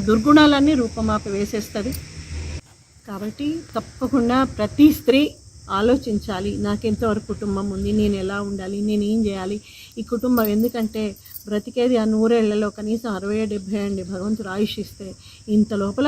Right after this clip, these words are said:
మనకి ఇవన్నీ కల్మషాలు, కార్పణ్యాలు అవసరం లేదు. ఒకరికొకరం సరిగ్గా ఉండగలిగితే అంతకుమించి ఇంకేం. నేను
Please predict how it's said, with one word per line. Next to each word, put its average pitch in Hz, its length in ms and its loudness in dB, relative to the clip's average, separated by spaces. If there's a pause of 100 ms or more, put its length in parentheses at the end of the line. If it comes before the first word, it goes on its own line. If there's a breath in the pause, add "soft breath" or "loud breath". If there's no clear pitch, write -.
(120)
మనకి 269 300 4
ఇవన్నీ 247 280 4 (120)
కల్మషాలు, 220 540 2 (120)
కార్పణ్యాలు 220 560 -2
అవసరం 220 400 0
లేదు. 214 160 0 (520 soft breath)
ఒకరికొకరం 226 600 0 (120)
సరిగ్గా 240 420 2 (120)
ఉండగలిగితే 214 580 2 (120)
అంతకుమించి 302 640 6
ఇంకేం. 254 260 2 (240)
నేను 254 120 6